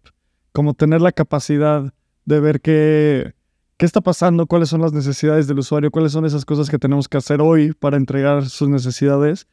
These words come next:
y luego moverte, o sea, desde ser host de un podcast a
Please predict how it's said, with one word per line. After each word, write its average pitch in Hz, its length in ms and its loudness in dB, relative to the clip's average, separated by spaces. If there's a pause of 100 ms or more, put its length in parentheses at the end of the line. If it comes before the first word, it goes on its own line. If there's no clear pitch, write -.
(300)
y - 80 -6
luego 170 320 2
moverte, 165 460 2
o 139 100 0
sea, 147 400 -2 (500)
desde 151 320 0
ser 175 400 2 (100)
host 180 300 2
de 175 80 2
un 175 140 2
podcast 165 560 -2
a 139 180 0